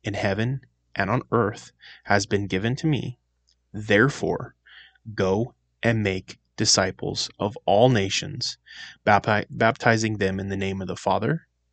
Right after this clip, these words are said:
and the Son, and of the Holy Spirit, and teaching them to obey everything I have commanded you. And surely I am with you always to the very end of the age.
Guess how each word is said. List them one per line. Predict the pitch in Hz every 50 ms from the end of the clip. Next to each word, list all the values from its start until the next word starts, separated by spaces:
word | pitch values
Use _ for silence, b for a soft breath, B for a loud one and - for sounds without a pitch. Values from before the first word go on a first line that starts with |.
| _ _ _ _
and | - 104
the | 107
Son, | 104 - - 104 101 107 113 - _ _ _ _ B B B B B B _ -
and | 120 101
of | 95 98
the | 95 90
Holy | - - 104 120
Spirit, | 117 - - 95 92 85 - - - _ B B B B B B B B -
and | 107 101 92 -
teaching | - - 123 127 - - 147 147 147 143 120
them | 107 107 107 113
to | - - 123 113
obey | 110 - 98 95 92 -
everything | - 85 98 110 110 - 123 123
I | 123 127
have | 139 -
commanded | - 151 143 147 156 165 151 139
you. | 110 117 120 - _ _ _ _ _ _ _ _ _ _ _ _ -
And | 117 107 101 95 92
surely | - - - - - 113 117 127 120 104 90 90 90 - - _ B B B B B B B B B B _ _ _
I | - 98 98 104 107 117 123 127 123 - _ _ -
am | 104 101 98 98 98 98 -
with | 104 107 110 110 - - - -
you | 104 104 107 107 113 - _ _ _ _ _ _
always | - 98 95 92 85 85 - 85 82 104 - - - -
to | - -
the | - 92 101
very | - 98 92 101 98 101 107 - - _ _ _ _ _
end | 101 101 95 90 92 92 - -
of | - 87 101
the | - 85 -
age. | - - - - - - - - -